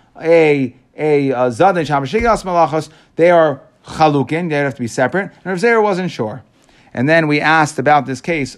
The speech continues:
of you ate two gezesim behelam achas, and you had a yedi on one, and then a yedi on the second. So first we brought the psukim. Rav Yochanan held that you're chayiv two, right? He learned from achatasai. Reish, Reish Lakish said, "You're chayiv one."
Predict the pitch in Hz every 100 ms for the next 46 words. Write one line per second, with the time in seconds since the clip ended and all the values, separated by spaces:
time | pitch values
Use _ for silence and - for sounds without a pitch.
0 | - 131 117 117 143 139 - 160 139 127
1 | 151 147 127 127 156 165 196 175 147 143
2 | 143 135 135 135 - 127 123 110 175 170
3 | 151 135 127 123 - - - 131 127 117
4 | 143 151 160 147 208 214 180 170 151 -
5 | _ - 143 196 - 151 151 - - 220
6 | 202 190 165 _ _ _ _ - _ _
7 | - - 123 151 175 156 143 143 147 143
8 | 135 117 _ - 131 127 - 147 139 127
9 | 113 - _ - 160 151 226 240 _ _
10 | _ - 131 127 131 143 127 110 110 98
11 | 175 202 190 160 120 147 139 120 180 180
12 | 160 - 139 120 110 113 104 123 175 170